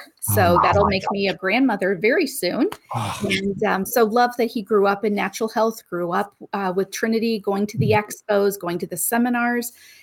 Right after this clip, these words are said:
Speaker 1: And so, um, it's great to watch him. Very, very excited. He has lots of ideas,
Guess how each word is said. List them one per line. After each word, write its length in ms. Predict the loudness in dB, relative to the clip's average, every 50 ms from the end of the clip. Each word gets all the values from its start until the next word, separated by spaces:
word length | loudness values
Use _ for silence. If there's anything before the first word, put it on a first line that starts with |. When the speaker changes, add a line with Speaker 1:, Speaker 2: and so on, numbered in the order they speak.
| _ -4
Speaker 1:
And 180 | -2 0 0 0
so, 480 | -2 -2 0 0 2 4 4 2 2 0
um, 320 | -2 -4 -4 -4 -4 -4 -4
it's 160 | -6 -8 -4
great 240 | -2 0 0 0 0
to 100 | -2 -4
watch 320 | -2 -2 -2 -4 -4 -4 -6
him. 280 | -4 -4 -4 -4 -4 -6 -4
Very, 360 | 0 2 4 6 6 4 4
very 360 | 2 0 0 0 0 0 0
excited. 600 | -2 -4 -6 -6 -4 -2 0 0 2 2 2 0 0 -4 -14 _ _ _ _ _
He 60 | -2
has 140 | -2 -2 -2
lots 440 | -4 -2 0 2 2 2 2 2 0
of 80 | 2 2
ideas, 560 | 2 2 2 2 2 2 2 0 -2 -8